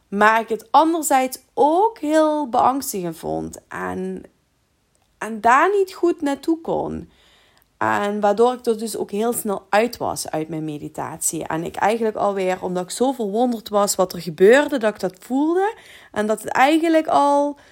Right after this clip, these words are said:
genoeg was waar ik me mee kon verbinden, waardoor ik het heb moeten loslaten. Omdat ik niet dieper durfde te gaan.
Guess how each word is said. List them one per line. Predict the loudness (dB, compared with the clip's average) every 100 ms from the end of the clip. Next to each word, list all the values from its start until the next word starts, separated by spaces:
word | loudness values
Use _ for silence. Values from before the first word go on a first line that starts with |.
| -20 -20 _
genoeg | -2 2 4 2 2
was | 2 2 2 0
waar | 0 -2
ik | -6
me | -6
mee | -6 -6
kon | -6 -6 -6
verbinden, | -4 -2 -2 -2
waardoor | -4 -2 -6
ik | -6
het | -8
heb | -8 -4
moeten | -6 -2
loslaten. | 0 0 -2 -4 -6 -6 -8
Omdat | -6 -8
ik | -6
niet | -6 -4
dieper | -4 -4 -4
durfde | -4 -6 -12 -16
te | -16
gaan. | -12 -12 -12